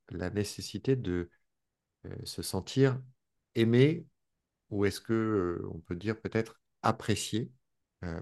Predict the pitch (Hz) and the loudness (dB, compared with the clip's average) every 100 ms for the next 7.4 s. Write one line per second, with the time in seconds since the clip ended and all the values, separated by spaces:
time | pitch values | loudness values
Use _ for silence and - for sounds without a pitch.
0 | - 92 - - 165 - _ - - 90 | -10 -10 -8 -8 -10 -12 _ -12 -6 -6
1 | - - 131 90 110 123 120 107 87 80 | -2 2 2 6 8 10 8 6 -2 -10
2 | _ _ _ _ _ _ _ _ - 110 | _ _ _ _ _ _ _ _ -4 4
3 | 107 98 90 131 127 107 98 - 113 151 | 6 6 4 4 4 4 2 0 4 4
4 | 131 95 101 101 - 127 127 90 127 127 | 2 -4 0 0 0 2 2 2 2 2
5 | 117 101 101 95 - 123 110 87 - 85 | 0 0 -2 -4 0 2 2 2 0 -2
6 | 80 85 - 82 80 87 90 117 101 87 | -2 -6 -6 -6 -4 -4 0 2 2 0
7 | 87 - 135 | 0 0 -2